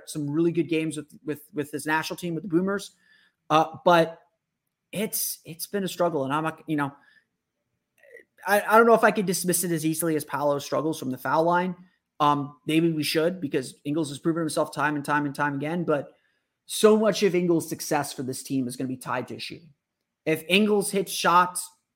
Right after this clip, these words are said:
everything's fine. No one's complaining. If Ingles is struggling to hit shots,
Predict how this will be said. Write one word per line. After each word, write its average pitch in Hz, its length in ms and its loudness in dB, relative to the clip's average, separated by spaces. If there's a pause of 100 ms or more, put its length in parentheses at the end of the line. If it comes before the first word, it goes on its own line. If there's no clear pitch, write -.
(200)
everything's 170 500 4
fine. 147 440 2 (360)
No 156 180 6
one's 147 260 2
complaining. 135 480 -8 (840)
If 147 180 -2
Ingles 185 400 4
is 165 160 -4
struggling 220 480 4
to 214 160 -4
hit 202 180 -2
shots, 208 600 0